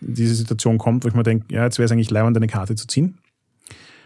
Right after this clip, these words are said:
macht das wer anderer, interpretiert das wer anderer und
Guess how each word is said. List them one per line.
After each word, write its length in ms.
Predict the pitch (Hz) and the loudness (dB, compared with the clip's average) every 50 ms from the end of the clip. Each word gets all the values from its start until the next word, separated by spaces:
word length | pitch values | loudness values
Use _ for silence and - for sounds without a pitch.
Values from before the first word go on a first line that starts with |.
| _ _ _ | _ _ _
macht 380 | - 127 123 123 120 - - | 0 0 2 2 0 2 0
das 120 | 143 127 - | 0 2 2
wer 120 | 131 - | 0 0
anderer, 480 | 107 110 123 135 127 143 160 196 185 214 | 2 2 2 2 2 2 0 0 -2 -2
interpretiert 640 | 233 131 117 - 120 123 120 107 - 185 185 185 | -2 0 0 0 0 0 0 0 0 0 0 0
das 100 | - 123 | 0 -2
wer 140 | 123 117 101 | 0 0 0
anderer 480 | 101 107 110 113 110 127 143 156 156 - | 0 0 0 2 2 2 0 0 0 0
und 320 | 127 123 127 123 - - | 0 0 0 -2 -4 -10